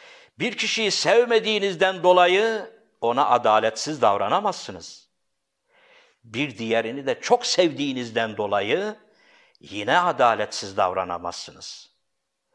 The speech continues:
Dolayısıyla bu çok önemli bir ilkedir.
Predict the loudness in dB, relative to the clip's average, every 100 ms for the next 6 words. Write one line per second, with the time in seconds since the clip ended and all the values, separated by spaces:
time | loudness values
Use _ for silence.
0 | _ _ -20 _ -2 0 0 -2 -6 -8
1 | -2 -2 -2 -6 -16 _ _ _ _ -12
2 | -6 -8 -4 -6 -4 -8 -8 -10 -12 -14
3 | -16 -8 -6 -6 -10 -16